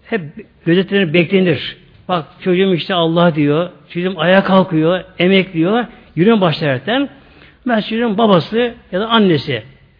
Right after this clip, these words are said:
Çünkü ayağa kalktı dikilmiş, "Yavrum gel bana, yavrum gel, gel, gel bana." der. Çocuk şey bir korkar morkar, şöyle bir iki adım atar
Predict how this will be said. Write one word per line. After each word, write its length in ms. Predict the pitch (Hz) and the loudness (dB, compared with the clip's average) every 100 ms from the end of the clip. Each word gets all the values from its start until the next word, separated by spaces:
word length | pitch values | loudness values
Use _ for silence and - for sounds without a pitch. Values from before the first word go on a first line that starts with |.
| _ _ _ _ | _ _ _ _
Çünkü 200 | - 202 | -8 -2
ayağa 240 | 190 214 | 2 2
kalktı 240 | 170 165 190 | 2 -2 -2
dikilmiş, 520 | 170 165 208 240 160 - - - | -4 -2 -2 -2 -4 -16 -16 -6
"Yavrum 260 | 196 220 | -4 -2
gel 200 | 208 190 | -2 -2
bana, 220 | 135 123 110 - | -4 -8 -12 -10
yavrum 340 | 214 233 220 175 | -6 -4 -4 -4
gel, 200 | 254 202 | -4 -2
gel, 200 | 262 220 | -4 -2
gel 260 | 214 208 | -2 -2
bana." 260 | 170 156 156 | -2 -4 -2
der. 260 | 269 294 294 - _ - _ _ | -2 -4 -8 -18 _ -20 _ _
Çocuk 260 | - 240 226 | -6 -4 -2
şey 140 | 254 | -4
bir 60 | 247 | -8
korkar 460 | - 214 214 269 | -6 -4 0 2
morkar, 680 | 269 220 196 196 262 294 233 | 4 4 4 0 0 0 -2
şöyle 320 | 165 247 180 | -4 -4 -2
bir 80 | 240 | 0
iki 220 | 254 240 | -2 0
adım 200 | 226 233 | -4 -2
atar 440 | 208 190 220 302 | -2 -4 -2 0